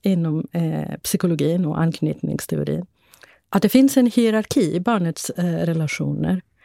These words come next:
Och att en relation, den med den primära omsorgsfiguren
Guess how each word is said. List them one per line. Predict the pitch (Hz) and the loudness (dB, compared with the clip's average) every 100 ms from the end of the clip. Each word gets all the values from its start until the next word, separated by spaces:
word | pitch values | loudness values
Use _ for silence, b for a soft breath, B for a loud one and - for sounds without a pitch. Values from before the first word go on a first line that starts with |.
| B B B B | B B B B
Och | 214 208 | 0 2
att | 190 - - | 0 -2 0
en | 233 226 220 | 4 4 4
relation, | 180 175 190 214 147 147 170 | 2 0 0 2 2 0 0
den | 185 160 160 - | 0 0 -4 -2
med | 180 170 156 - | 0 0 -2 -4
den | 170 160 156 | -2 -2 -4
primära | - 190 185 196 185 156 160 190 185 | 0 2 2 2 0 0 0 0 0
omsorgsfiguren | 180 175 - 151 151 - 170 170 151 156 | 0 0 0 -2 -2 -2 0 0 0 -2